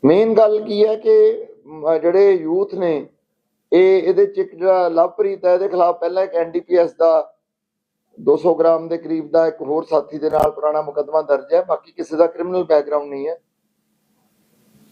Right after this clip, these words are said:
ਜੋ ਮੇਨ ਗੱਲ ਆਈ ਹੈ ਕਿ ਫਾਈਨੈਂਸ਼ੀਅਲ ਅਲਿਓਰਮੈਂਟ ਵਾਸਤੇ ਇਹ ਬੰਦੇ ਜਿਹੜੇ ਇਹੋ ਜਿਹੇ ਕੰਮ ਕਰਨ ਵਾਸਤੇ ਤਿਆਰ ਹੋ ਜਾਂਦੇ ਆ।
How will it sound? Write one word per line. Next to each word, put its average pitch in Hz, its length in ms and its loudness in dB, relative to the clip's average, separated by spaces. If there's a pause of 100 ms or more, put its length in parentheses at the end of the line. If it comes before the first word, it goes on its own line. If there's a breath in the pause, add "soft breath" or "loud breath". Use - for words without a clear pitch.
ਜੋ 202 280 6
ਮੇਨ 202 320 2
ਗੱਲ 202 220 2
ਆਈ 202 220 0
ਹੈ 214 60 0
ਕਿ 220 120 -6
ਫਾਈਨੈਂਸ਼ੀਅਲ 202 920 -4 (300)
ਅਲਿਓਰਮੈਂਟ 208 680 0
ਵਾਸਤੇ 165 680 -2 (580)
ਇਹ 165 100 2
ਬੰਦੇ 165 300 2
ਜਿਹੜੇ 180 280 2
ਇਹੋ 165 140 2
ਜਿਹੇ 170 140 -2
ਕੰਮ 160 280 -2
ਕਰਨ 156 200 -4
ਵਾਸਤੇ 160 360 -2
ਤਿਆਰ 147 300 0
ਹੋ 143 140 -4
ਜਾਂਦੇ 156 360 -2
ਆ। 165 80 -2